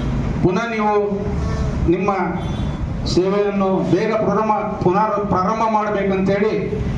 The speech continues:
ನಾನು ನಿಮಗೆ ಈ ಮೂಲಕ ವಿನಂತಿನೂ ಕೂಡ ಮಾಡ್ಕೊತೀನಿ. ಬೇಗ ನಿಮ್ಮ ಈ ಎಲ್ಲ ಬೇಡಿಕೆಗಳು ಇತ್ಯರ್ಥಪಡಿಸುತ್ತೆ ಅಂತೇಳಿ ಆ ದೇವರನ್ನು ಪ್ರಾರ್ಥಿಸುತ್ತಾ ನನಗೆ ಎರಡು ಮಾತಾಡಲು ಇಲ್ಲಿ ಅವಕಾಶ ನೀಡಿದಂಥ ತಮ್ಮೆಲ್ಲರಿಗೂ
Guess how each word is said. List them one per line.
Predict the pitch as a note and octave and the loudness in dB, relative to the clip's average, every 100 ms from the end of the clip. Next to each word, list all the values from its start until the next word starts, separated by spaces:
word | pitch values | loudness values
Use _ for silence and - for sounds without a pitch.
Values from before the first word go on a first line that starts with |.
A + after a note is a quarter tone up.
| - - - - | -2 0 0 2
ನಾನು | F3 G3+ G3 D3+ D3 C#3+ D#3 | 2 2 0 0 0 0 2
ನಿಮಗೆ | G#3+ G#3+ G3+ - C3+ E3+ | 2 2 0 -2 -2 0
ಈ | G#3 A3+ | 0 2
ಮೂಲಕ | G#3+ G#3 G#3 F#3+ - - - - C#3 | 2 2 0 0 -2 -2 -2 0 2
ವಿನಂತಿನೂ | F#3 G3+ G#3 G#3+ | 2 2 2 2
ಕೂಡ | F#3+ | 2
ಮಾಡ್ಕೊತೀನಿ. | F#3+ F3+ F3 F#3 F3+ F3 - - - - - - B3 | 2 2 2 2 2 2 0 0 -4 -4 -2 0 2
ಬೇಗ | D4+ A3 G#3+ | 2 0 0
ನಿಮ್ಮ | G#3+ | 2
ಈ | G3+ G3 F#3+ | 2 2 2
ಎಲ್ಲ | G3 G3 F#3 - | 2 0 -2 -2
ಬೇಡಿಕೆಗಳು | - D3+ F#3+ G3 G3+ G3 G3 F#3+ | -2 0 2 2 0 2 2 2
ಇತ್ಯರ್ಥಪಡಿಸುತ್ತೆ | F3+ G#3+ G#3+ G#3 F#3+ F#3+ F#3 | 2 0 0 0 0 0 2
ಅಂತೇಳಿ | F3+ F#3+ G3+ F3+ - - - - - | 2 2 2 0 0 -2 -2 0 0
ಆ | D3+ D#3 | 0 2
ದೇವರನ್ನು | F3 G3+ G3 G3 F3+ E3 - | 2 2 2 0 0 0 0
ಪ್ರಾರ್ಥಿಸುತ್ತಾ | F3 F3 F#3+ F#3+ F#3 G#3 A3 - C#3 C#3 E3 | 0 0 0 0 0 0 0 -4 -4 -2 0
ನನಗೆ | E3+ F3 F3 | 2 2 2
ಎರಡು | E3+ E3+ | 0 0
ಮಾತಾಡಲು | F3 F#3 F#3+ F#3+ F#3+ F3+ - - G5+ - - D#3+ | 0 0 0 0 0 0 0 -2 -4 -4 0 0
ಇಲ್ಲಿ | E3+ F3+ - - - | 2 2 0 -2 0
ಅವಕಾಶ | D#3 E3+ G3 | 0 2 0
ನೀಡಿದಂಥ | F#3+ F3 F3 E3+ | 2 2 2 2
ತಮ್ಮೆಲ್ಲರಿಗೂ | F3 E3+ D#3 G3 A#3+ A3+ | 0 2 2 2 2 0